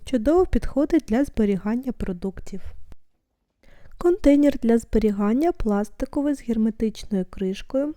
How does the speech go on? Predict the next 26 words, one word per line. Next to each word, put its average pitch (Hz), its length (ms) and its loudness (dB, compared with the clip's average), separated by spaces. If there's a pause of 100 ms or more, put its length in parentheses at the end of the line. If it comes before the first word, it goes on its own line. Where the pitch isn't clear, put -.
(160)
на 220 140 0
п'ять 208 460 -6
літрів, 262 380 -4 (140)
сто - 240 0
сорок 262 340 -2
чотири 262 440 -4
гривні. 214 480 0 (600)
Великий 269 540 4
об'єм 294 440 2 (180)
для 240 140 2
сипучих 320 580 0
продуктів 285 600 0
або 269 260 2
інших 269 520 -2
побутових 226 720 -2
потреб. - 540 -6 (640)
Кава 240 300 2
розчинна, 220 640 -2
чорна 226 480 -2
карта, 214 520 -4
Gold, 220 540 -4 (180)
п'ятдесят 226 720 -4
грамів, 240 440 -4
сімдесят 247 680 -6
чотири 302 380 -2
гривні. 269 420 -2